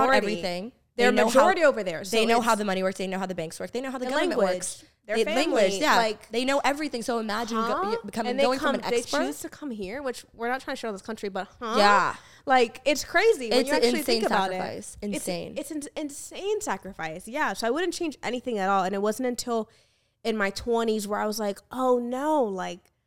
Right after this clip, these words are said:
Speaker 1: I'm the lucky one. I'm the
Speaker 2: Yeah.
Speaker 1: one who has a something special." The
Speaker 2: Yeah.
Speaker 1: fact that, like,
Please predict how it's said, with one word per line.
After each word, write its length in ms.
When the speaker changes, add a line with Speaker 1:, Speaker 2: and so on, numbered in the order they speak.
Speaker 1:
I'm 320
the 80
lucky 300
one. 340
I'm 240
the 60
Speaker 2:
Yeah. 40
Speaker 1:
one 120
who 60
has 120
a 40
something 300
special." 500
The 100
Speaker 2:
Yeah. 60
Speaker 1:
fact 200
that, 160
like, 220